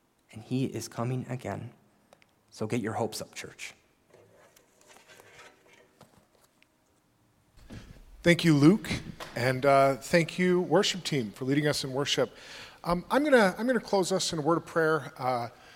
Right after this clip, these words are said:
Speaker 2: before we move on to, to some announcements. Would you pray with me? Lord, I thank you for your promises. I thank you for how you have moved throughout all of history.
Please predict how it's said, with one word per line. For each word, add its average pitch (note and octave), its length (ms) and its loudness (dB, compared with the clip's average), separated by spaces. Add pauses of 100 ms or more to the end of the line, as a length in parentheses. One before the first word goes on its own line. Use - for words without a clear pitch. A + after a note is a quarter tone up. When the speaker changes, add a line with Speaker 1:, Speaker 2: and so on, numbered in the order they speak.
(220)
Speaker 2:
before D#3 240 6
we D3 100 8
move C#3+ 200 4
on C#3 300 8
to, B2+ 500 0 (100)
to B2+ 300 0
some B2+ 200 -2
announcements. A#2 680 -4
Would D3+ 160 -4
you F#3+ 80 -2
pray D#3+ 160 0
with C#3+ 200 -4
me? C#3+ 100 -10 (1900)
Lord, F3+ 120 8
I F3 60 8
thank F#3+ 220 6
you F#3+ 80 0
for F#3 100 4
your F3 100 6
promises. D#3 680 0 (600)
I A#2+ 80 -4
thank F3+ 220 4
you F#3 100 4
for E3+ 140 0
how D#3 300 6
you D#3 240 4
have C3 280 2
moved C3 680 6 (1040)
throughout D3+ 320 4
all D3 480 4
of C3+ 140 -6
history. - 420 -6